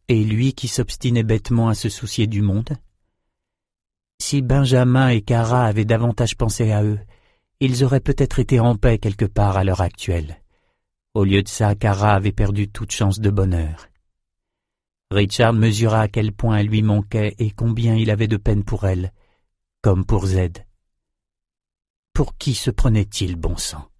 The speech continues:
Où avait-il été chercher l'idée que le monde ne tournerait pas rond sans lui ? Un bon guide forestier avait un jour relevé le défi d'arrêter un tyran, et depuis on le prenait pour le sauveur universel.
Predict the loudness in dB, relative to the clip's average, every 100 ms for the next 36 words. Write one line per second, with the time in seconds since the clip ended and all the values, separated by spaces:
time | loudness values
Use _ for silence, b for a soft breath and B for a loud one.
0 | _ _ _ _ _ -2 -2 0 0 0
1 | 0 0 0 0 -2 -4 -4 -2 -2 2
2 | 2 2 2 4 4 4 4 2 2 0
3 | 2 2 0 2 2 2 0 0 -2 -8
4 | _ _ _ _ _ _ _ _ _ 0
5 | 2 2 2 0 -4 -2 -2 -2 -4 -4
6 | -6 -2 -2 2 2 2 0 0 -2 2
7 | 2 2 0 0 0 -2 -2 -2 0 -2
8 | 0 0 0 0 -2 0 0 0 B B
9 | B -2 0 2 0 0 2 2 2 2
10 | 2 2 0 2 2 2 2 2 2 0
11 | -2 -4 -4